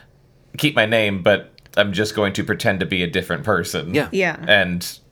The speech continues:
Speaker 1: have no actual, uh, vestige of myself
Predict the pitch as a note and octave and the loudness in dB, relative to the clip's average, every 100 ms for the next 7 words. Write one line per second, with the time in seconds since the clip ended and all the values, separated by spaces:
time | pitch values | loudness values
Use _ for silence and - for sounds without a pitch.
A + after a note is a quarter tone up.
0 | _ _ _ _ _ G#2 A#2 F2 G2 F#2+ | _ _ _ _ _ -4 -2 0 4 4
1 | F#2 E2+ F#2+ F#2+ - G#2 F2+ E2+ E2+ E2+ | 4 2 2 0 0 -2 0 2 2 2
2 | E2 D#2 D2+ - - - - G#2+ A2+ G2 | 0 -2 -6 -18 -20 -20 -10 0 4 4
3 | - E2+ F2+ F#2+ F2 F2 F2 G2 E2+ E2 | 2 -4 0 0 2 -2 0 0 0 -4
4 | - | -12